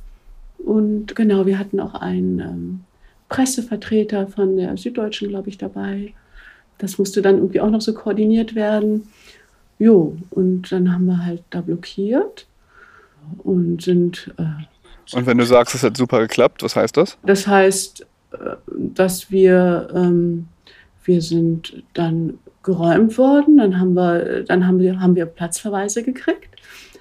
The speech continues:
Speaker 1: haben uns an einer anderen Stelle dann wieder getroffen und sind dann gemeinsam in so einen Park, haben uns wieder mit mo-, neuen Materialien versorgt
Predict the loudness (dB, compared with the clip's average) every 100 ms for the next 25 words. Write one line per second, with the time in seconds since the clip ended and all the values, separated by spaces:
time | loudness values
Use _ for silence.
0 | _ 0 2 4 4 4 2 2 4 4
1 | 0 -4 0 2 2 0 -2 -4 -4 0
2 | 2 0 0 0 0 -2 -2 -6 -6 -6
3 | 0 6 6 4 -12 -20 -20 _ _ -2
4 | 4 4 4 4 2 4 4 4 2 2
5 | 2 2 2 0 0 0 -2 -4 -6 -6
6 | -4 -4 -4 -2 -4 -4 -2 0 0 0
7 | -2 -2 0 0 0 0 -4 -8 -8 -6
8 | -2 -2 -2 -4 -4 -2 0 -2 -6 -20